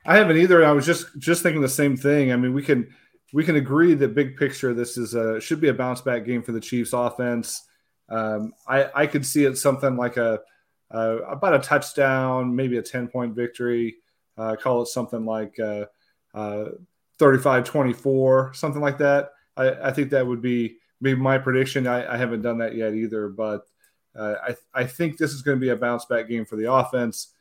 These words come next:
and the Jaguars won't get shut out. But I think this Chiefs defense is gonna continue to, to, to shine. You got a lot of young players on that, on that defense that ju-, just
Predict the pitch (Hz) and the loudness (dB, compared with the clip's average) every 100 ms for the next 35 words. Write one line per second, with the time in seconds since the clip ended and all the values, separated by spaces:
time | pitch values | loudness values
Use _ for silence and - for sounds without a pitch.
0 | _ _ _ 156 156 151 180 233 156 208 | _ _ _ -2 2 2 -2 -6 4 4
1 | 170 151 123 143 143 147 131 135 - 147 | 6 6 4 2 0 -2 -4 -4 0 2
2 | 123 123 113 107 - _ _ _ 123 127 | 2 2 0 -4 -10 _ _ _ 0 2
3 | 143 127 117 135 131 123 117 120 110 110 | 2 0 -2 -6 -6 -6 -4 -4 -4 -8
4 | 104 113 110 104 - _ - 135 131 139 | -6 -4 -4 -6 -10 _ -4 -2 0 0
5 | 123 117 110 110 - 113 107 107 - - | 0 0 -2 -4 -6 -4 -4 -6 -10 -10
6 | 107 - 123 117 113 107 - _ _ - | -8 -2 -2 0 -2 -4 -10 _ _ -6
7 | 135 170 139 135 127 131 127 123 123 117 | 4 8 8 6 4 2 0 0 0 0
8 | 113 113 110 107 135 120 117 104 117 117 | -2 -2 -4 -6 -6 -4 -4 -4 -6 -4
9 | 107 117 107 135 123 - _ _ _ - | -6 -6 -4 -2 -2 -4 _ _ _ 0
10 | 170 175 | 2 2